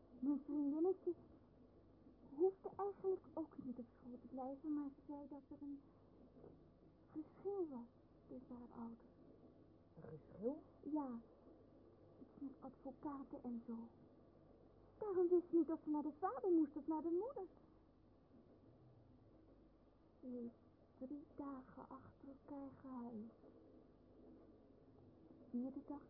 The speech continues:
Speaker 1: werd ze wakker. En toen was ze volwassen. Ze begreep niet wat ze nog langer op school moest doen. Wat? Ze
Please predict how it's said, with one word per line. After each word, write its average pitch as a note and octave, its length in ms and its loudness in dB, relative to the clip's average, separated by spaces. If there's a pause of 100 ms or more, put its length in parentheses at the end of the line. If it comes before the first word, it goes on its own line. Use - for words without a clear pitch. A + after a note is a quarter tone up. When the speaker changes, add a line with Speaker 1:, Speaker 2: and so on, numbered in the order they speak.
(260)
Speaker 1:
werd - 220 -16
ze A3 140 -6
wakker. - 300 -8 (2000)
En A3+ 180 0
toen A#3+ 200 0
was A#3 200 -2
ze A#3 80 -4 (100)
volwassen. G#3+ 720 -8 (1200)
Ze D#4 120 -4
begreep B3 420 2 (100)
niet A#4+ 360 0
wat G#4 220 4
ze - 80 2
nog B3+ 140 2
langer F4+ 300 0
op F4+ 80 0 (180)
school A#3+ 180 0
moest A3 280 0
doen. A#3 200 0 (100)
Wat? F4+ 120 -10 (1600)
Ze C#4 80 -8